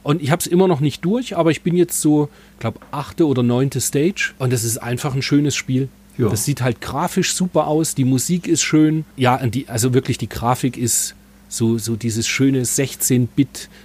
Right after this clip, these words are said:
Speaker 1: der Aladdin ist super, super, ähm, animiert. So, sieht so ein bisschen aus wie bei Prince of Persia, halt der Prinz.
Speaker 2: Mhm.
Speaker 1: Das ist ganz, ganz großes Kino. Super Spiel auch. Und ansonsten spiele ich gerade mit meinem Sohnemann.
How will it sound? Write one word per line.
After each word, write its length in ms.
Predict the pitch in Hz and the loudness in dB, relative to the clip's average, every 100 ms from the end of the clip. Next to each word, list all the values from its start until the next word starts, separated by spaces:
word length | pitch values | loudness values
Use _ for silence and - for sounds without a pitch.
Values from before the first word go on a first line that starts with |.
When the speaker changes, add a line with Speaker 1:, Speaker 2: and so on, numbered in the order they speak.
| - | -4
Speaker 1:
der 160 | 120 | -4
Aladdin 540 | 120 131 135 120 135 131 | -2 -4 -4 -2 -2 -2
ist 260 | 123 - | -2 -2
super, 560 | - 143 135 127 127 127 | -2 -2 2 2 2 0
super, 440 | 113 131 131 131 135 | -2 -2 0 0 -2
ähm, 380 | 117 117 117 120 | -2 0 -2 -2
animiert. 640 | 127 123 123 131 139 - - - - - | 0 2 4 4 2 -2 -12 -20 -20 -18
So, 260 | - 120 117 | -4 0 0
sieht 200 | 107 127 | -2 -2
so 80 | 127 | 0
ein 60 | |
bisschen 180 | 117 120 | 2 0
aus 240 | 110 123 127 | 0 0 0
wie 60 | |
bei 100 | 117 | -2
Prince 340 | 104 127 131 120 | 0 0 2 0
of 140 | - | -4
Persia, 420 | 123 135 139 131 | -4 -2 -2 -2
halt 200 | 131 131 | -2 -4
der 60 | 110 | -6
Prinz. 480 | - 135 147 135 180 | 0 0 2 -2 -4
Speaker 2:
Mhm. 100 | 185 - - - - | -8 -18 -20 -20 -4
Speaker 1:
Das 160 | 127 120 | 2 4
ist 300 | 117 - - - | 2 0 -6 -2
ganz, 280 | 127 131 - | 0 2 0
ganz 200 | 117 107 | -2 -2
großes 340 | 117 107 101 | -2 -2 -2
Kino. 300 | - 110 98 | -4 -4 -4
Super 340 | 85 - 147 117 | -4 -6 -2 -4
Spiel 280 | - 107 95 | -2 -4 -4
auch. 240 | 92 - - | -8 -12 0
Und 220 | 147 143 | 0 2
ansonsten 560 | 131 113 127 180 - 185 | 2 2 2 0 0 -2
spiele 240 | - 165 | 0 0
ich 100 | 156 | 0
gerade 260 | - 143 139 | 0 0 2
mit 160 | 123 | 0
meinem 160 | 120 113 | 0 0
Sohnemann. 540 | 113 143 143 139 139 | 2 2 2 0 0